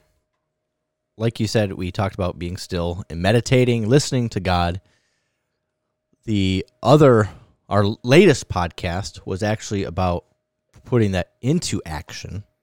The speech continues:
So creating a plan, doing that. And then, you know, it's a new year, so happy new year, guys. I know you're, uh, listening to this. It's a new year. Um, and with a new year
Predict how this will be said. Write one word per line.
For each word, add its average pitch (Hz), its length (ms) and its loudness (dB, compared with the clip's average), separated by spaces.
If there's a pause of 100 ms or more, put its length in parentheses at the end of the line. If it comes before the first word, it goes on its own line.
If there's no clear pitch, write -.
(120)
So - 180 -12
creating 113 600 -2
a 78 60 -14
plan, 82 420 -10
doing 107 240 -4
that. 85 220 -6 (800)
And 110 100 -2
then, 104 220 0 (500)
you 120 100 -4
know, 120 200 0 (840)
it's 185 180 4
a 180 60 2
new 127 140 8
year, 117 220 6
so 117 140 0
happy 123 340 4
new 104 100 2
year, 101 220 2
guys. 98 480 -2
I 101 60 -8
know 101 100 -2
you're, 101 220 -2 (320)
uh, 87 200 -6
listening 95 380 -4
to 92 40 -6
this. 95 180 -2
It's - 180 -10
a 90 40 -6
new 85 160 -4
year. 85 340 -4 (640)
Um, 87 480 -4 (800)
and 95 260 -4
with 156 260 6
a 143 80 4
new 113 240 4
year 92 560 0